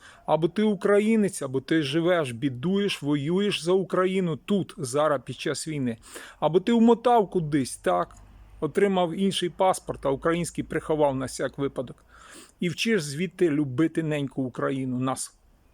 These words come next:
Скажу за себе, в двохтисячних роках у мене була пропозиція отримати паспорт іншої держави.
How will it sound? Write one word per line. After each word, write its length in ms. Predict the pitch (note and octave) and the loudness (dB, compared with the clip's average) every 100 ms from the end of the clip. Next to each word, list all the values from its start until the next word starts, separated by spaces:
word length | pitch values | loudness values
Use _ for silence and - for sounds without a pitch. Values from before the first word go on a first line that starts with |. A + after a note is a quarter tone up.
| _ _ _ _ _ _ _ _ _ _ _ _ _ _ _ _ - | _ _ _ _ _ _ _ _ _ _ _ _ _ _ _ _ -16
Скажу 360 | - F#3+ F3+ A#3 | -6 -2 0 0
за 140 | A3+ | -2
себе, 340 | - G3 C#3 | -2 -4 -2
в 180 | B2 A#2+ G#2 | -4 -6 -8
двохтисячних 720 | C3 G#3+ - G#3+ - F#3 - | 0 0 2 -4 -2 -4 -2
роках 580 | F#3 D#3+ G3+ F#3+ - - _ - - _ _ - | -2 0 0 0 -4 -20 _ -20 -20 _ _ -2
у 60 | |
мене 220 | F3 F#3+ | 0 0
була 220 | E3 F3+ E3+ | 2 2 2
пропозиція 680 | D3+ - D3+ F3 E3 D3 | 0 -2 -2 -2 -2 -2
отримати 440 | B2 D#3 D#3 B2 C3+ | -2 -2 -2 -2 -4
паспорт 540 | - D#3+ - C3+ - | -2 -2 -2 -8 -6
іншої 320 | D3+ - C#3 | -8 -6 -6
держави. 480 | B2 B2+ A#2 B2 A#2 | -4 -4 -4 -4 -6